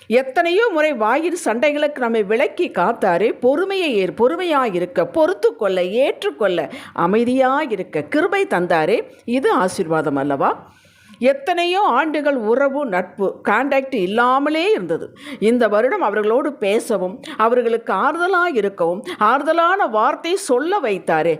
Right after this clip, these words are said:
இது ஆசீர்வாதம் இல்லையா? எத்தனையோ பேருக்கு தொடர்ந்து ஜெபிக்க வைத்தாரே. ஜெபிக்க வைத்தாரே என்று சொல்லும் பொழுது பதில் கொடுக்கிறார் என்பதாகும்.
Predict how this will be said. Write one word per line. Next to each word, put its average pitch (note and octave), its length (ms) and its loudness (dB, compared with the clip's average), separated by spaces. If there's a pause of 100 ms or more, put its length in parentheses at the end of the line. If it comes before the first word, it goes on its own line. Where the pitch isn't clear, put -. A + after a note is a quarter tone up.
(140)
இது C4+ 280 0
ஆசீர்வாதம் F#3 600 0
இல்லையா? D3 600 -2 (640)
எத்தனையோ F#4 560 2
பேருக்கு G4+ 400 0
தொடர்ந்து E4+ 680 2
ஜெபிக்க C#4 360 0
வைத்தாரே. D#3+ 640 -2 (540)
ஜெபிக்க E4+ 560 2
வைத்தாரே D#4 680 0
என்று D4 200 -2
சொல்லும் C#4 320 0
பொழுது C4 260 0
பதில் E4 340 2
கொடுக்கிறார் G#4 520 0
என்பதாகும். F3 540 -2